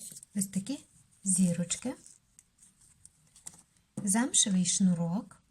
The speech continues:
в мене білого кольору, планер лялечки Лол, заколочка, резинка, ось така підвіска, колечка для підвіски.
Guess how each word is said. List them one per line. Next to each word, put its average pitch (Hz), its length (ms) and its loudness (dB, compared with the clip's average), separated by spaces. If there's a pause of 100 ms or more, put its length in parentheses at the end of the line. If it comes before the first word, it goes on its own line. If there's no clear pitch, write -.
(880)
в 220 160 -2
мене 220 220 4
білого 214 400 0
кольору, 220 460 -4 (920)
планер 233 380 4 (120)
лялечки 196 540 2
Лол, 175 320 0 (1040)
заколочка, 233 840 -2 (680)
резинка, 190 720 2 (1300)
ось 196 120 -2
така 233 280 -4
підвіска, 175 760 0 (1200)
колечка 214 540 -2
для 202 140 -2
підвіски. 226 680 0